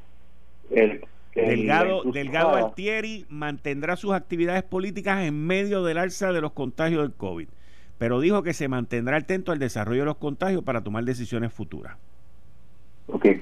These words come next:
Speaker 1: pero básicamente
Speaker 2: Pero,
Speaker 1: está
Speaker 2: pero,
Speaker 1: diciendo es que
Speaker 2: pero quiero
Speaker 1: no va
Speaker 2: que
Speaker 1: a perder
Speaker 2: primero,
Speaker 1: ventaja.
Speaker 2: quiero primero que me hables de la, de lo novel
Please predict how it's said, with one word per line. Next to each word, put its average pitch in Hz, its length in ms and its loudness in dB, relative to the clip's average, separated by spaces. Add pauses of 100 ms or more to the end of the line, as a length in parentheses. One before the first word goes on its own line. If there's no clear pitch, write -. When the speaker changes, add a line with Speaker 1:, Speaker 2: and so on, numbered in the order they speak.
(120)
Speaker 1:
pero 113 120 10
básicamente 117 140 8
Speaker 2:
Pero, 151 260 2
Speaker 1:
está 147 60 2
Speaker 2:
pero, 151 200 2
Speaker 1:
diciendo 139 60 2
es 135 60 -2
que - 60 -12
Speaker 2:
pero 143 220 0
quiero 196 160 0
Speaker 1:
no 110 60 2
va 120 60 6
Speaker 2:
que 196 40 4
Speaker 1:
a - 20 -10
perder - 160 2
Speaker 2:
primero, 190 180 0
Speaker 1:
ventaja. 131 220 -6
Speaker 2:
quiero 165 220 2
primero 190 320 0
que 170 140 -2
me 165 140 0
hables 170 300 -2
de 123 120 -2
la, 110 420 -4
de 110 200 -4
lo 117 120 0
novel 117 560 2